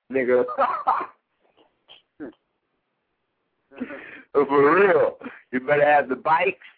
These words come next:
You better have your shit together. The mob is the one-man gang. Our mob is a mara-, is a marauder clique with each other. You know what I'm saying? The economy is still collapsing. Closed, uh, schools are still collapsing while the nigger has his head in the air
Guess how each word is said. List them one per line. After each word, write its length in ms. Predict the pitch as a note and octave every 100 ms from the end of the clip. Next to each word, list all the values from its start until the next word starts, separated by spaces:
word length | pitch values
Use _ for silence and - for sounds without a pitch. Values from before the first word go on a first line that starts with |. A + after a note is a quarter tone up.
| _ - -
You 100 | C3+
better 220 | D3 D3+
have 180 | D3 C#3+
your 180 | D3 D3
shit 180 | D3+ C#3+
together. 380 | C3 D#3+ E3+ D#3+
The 80 | C#3+
mob 420 | D#3 D#3 D#3+ D3
is 100 | C3
the 60 | B2+
one-man 560 | C#3+ C#3+ C#3 C3 B2+
gang. 140 | C#3 D#3 _ _ -
Our 80 | A#2+
mob 400 | B2+ C#3+ D#3 D#3
is 100 | C#3 B2
a 20 |
mara-, 480 | B2+ C#3+ C#3+ D3+ D#3 -
is 100 | C3 B2
a 40 |
marauder 500 | B2 A#2+ C#3+ D#3+ D#3
clique 300 | - F3 -
with 160 | C#3 B2+
each 180 | A#2+
other. 380 | F3 E3+ F3+ F#3+ - - - _
You 100 | B2+ C#3+
know 40 |
what 180 | D3 D3
I'm 60 | C#3+
saying? 320 | D#3 E3 D#3
The 80 | C#3
economy 440 | B2 D#3+ D3 C#3+
is 120 | C3+ C3+ -
still 200 | E3 D#3
collapsing. 600 | D3 D3 D3+ D3+ F3 E3+
Closed, 360 | E3 D#3 D3+ C3+ C3 _
uh, 240 | C3 B2+ A#2+ -
schools 460 | E3 E3 E3+ E3+ F3 - - -
are 220 | C#3 C3+ - -
still 240 | F#3 F3
collapsing 640 | F3 D3+ D#3 D#3 - F3+
while 160 | F3+ D3
the 60 | C#3+
nigger 380 | D#3 D#3 E3
has 140 | D3+ D3
his 260 | D3+ C3+ C#3+
head 220 | E3 D3+
in 80 | C#3+
the 120 | -
air 380 | D3+ D3 C3+